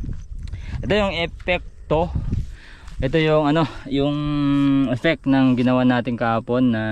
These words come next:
ah, paglalagay ng mga gamot sa ating talbos ng mais. <laughs> Nawawala yung isip ko.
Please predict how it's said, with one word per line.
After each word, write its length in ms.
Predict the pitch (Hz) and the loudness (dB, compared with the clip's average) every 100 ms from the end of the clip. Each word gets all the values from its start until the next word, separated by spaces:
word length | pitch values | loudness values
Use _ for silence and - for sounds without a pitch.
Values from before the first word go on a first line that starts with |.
| 107 107 107 107 - - - - - - - - - | -4 -4 -4 -6 -8 -14 -20 -20 -20 -20 -20 -14 -4
ah, 960 | 98 104 104 104 104 101 101 104 104 | 0 0 0 0 0 0 0 0 -2
paglalagay 560 | 104 98 104 101 104 104 | -2 0 0 2 2 0
ng 400 | 104 101 98 90 - - | 0 0 -2 -6 -10 -8
mga 200 | 104 95 92 | -2 0 2
gamot 320 | 104 104 - | 2 0 -2
sa 240 | - 92 | -4 -4
ating 280 | 87 98 98 | -4 -4 -2
talbos 480 | 101 95 92 - - | -2 -2 -4 -6 -4
ng 320 | 104 98 95 95 92 92 90 - - - - | -2 0 -2 -2 0 -2 -4 -6 -14 -18 -6
mais. 480 | - 277 330 - - - - - - - - - | -2 2 2 0 -6 -14 -18 -18 -18 -20 -6 -4
<laughs> 200 | - - - - - - - | -4 -6 -16 -18 -16 -10 -2
Nawawala 400 | 95 95 95 98 | 0 2 2 2
yung 120 | 90 | 0
isip 240 | 92 98 | -2 -6
ko. 280 | - 92 87 | -4 -4 -4